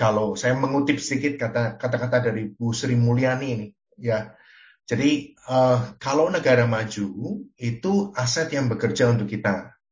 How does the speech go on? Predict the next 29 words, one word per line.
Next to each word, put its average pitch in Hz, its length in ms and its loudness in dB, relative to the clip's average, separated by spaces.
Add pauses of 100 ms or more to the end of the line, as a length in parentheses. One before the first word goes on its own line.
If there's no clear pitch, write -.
(300)
Tapi 104 240 0
kalau 110 320 0
di 104 80 0
negara 101 320 0
berkembang 101 480 -2
rata-rata 98 640 -2
adalah 113 240 0
kita 117 240 -2
bekerja 104 400 0
untuk 104 240 -2
aset, 98 320 -4 (720)
gitu. 98 500 -2 (220)
Jadi 139 400 2
itu 139 160 2
yang 151 240 4
membedakan 113 400 0
sebetulnya. 98 720 -4
Nah, 107 160 0
makanya, 117 640 -2
eh, 104 320 -4 (880)
dari 110 160 4
situ 139 400 0
kita 143 160 -2
sebetulnya 110 400 -2
melihat 131 480 0
adalah 113 240 -4
produktivitas 107 800 -4
dan 95 160 -4
efisiensi - 800 -4